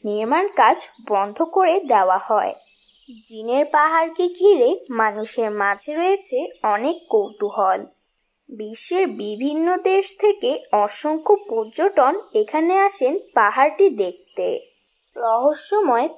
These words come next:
পর্বতটি জিনের পাহাড়, জাদুর পাহাড় কিংবা চুম্বকের পাহাড়, যে নামে পরিচিত হোক না কেন, এটি পৃথিবীর অবাক এক বিস্ময়ের নাম।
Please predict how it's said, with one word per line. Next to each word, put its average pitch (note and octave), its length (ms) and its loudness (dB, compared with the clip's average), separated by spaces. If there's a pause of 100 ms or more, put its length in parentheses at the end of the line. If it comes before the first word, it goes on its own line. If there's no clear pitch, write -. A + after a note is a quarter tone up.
পর্বতটি A#3 680 2 (240)
জিনের A3 460 -8 (100)
পাহাড়, - 400 0 (200)
জাদুর A3 440 0 (100)
পাহাড় E4+ 400 4 (140)
কিংবা E4 460 -2
চুম্বকের D4 680 -2 (120)
পাহাড়, G3+ 440 -2 (600)
যে A3+ 200 -6
নামে D#4 340 2 (100)
পরিচিত C4+ 520 2 (320)
হোক G#3+ 280 0
না G3 160 -6 (100)
কেন, G3 220 -4 (420)
এটি A3 260 -8
পৃথিবীর E4+ 600 -2 (260)
অবাক G#3+ 360 4 (260)
এক E4 160 2 (280)
বিস্ময়ের E4 720 0 (180)
নাম। F#3+ 280 -4